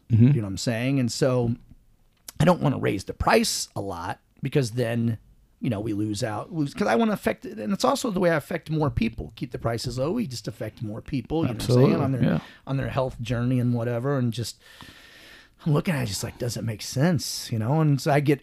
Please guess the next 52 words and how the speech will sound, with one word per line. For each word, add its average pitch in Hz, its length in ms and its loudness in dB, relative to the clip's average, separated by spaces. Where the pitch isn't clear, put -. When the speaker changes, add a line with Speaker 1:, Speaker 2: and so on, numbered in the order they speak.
Speaker 2:
older, 190 200 8
it's 143 120 0
like, 117 160 -2
do 131 100 0
I 151 80 -2
wanna 208 240 0
work 127 340 -6
more? 143 520 2
You 156 100 2
know - 20 4
what 180 60 4
I'm 165 80 2
saying? 202 320 2
That's, 180 180 0
that's - 280 -6
what 143 100 -2
I'm 127 100 -2
gonna 110 180 -6
have 110 220 -4
to - 100 -8
do 131 340 0
if, - 240 -6
you 113 60 -6
know, 98 120 -4
we 90 120 -6
do 95 160 -8
something 101 440 -10
like 71 240 -12
that. 65 300 -14
So, - 180 0
Speaker 1:
Yeah. 95 180 0
Speaker 2:
I 202 100 6
don't 180 120 8
know. 160 260 8
You 165 100 4
know, 175 160 8
we, 170 200 8
the, 131 380 -2
the 123 120 -4
price - 300 0
of 139 60 0
it 127 80 -4
looked 127 180 -4
pretty 127 200 0
good 127 220 2
when 117 120 2
we 110 80 0
first 127 320 -2
started, 131 200 2
and 123 80 -2
I, 127 40 -2
I, - 260 -10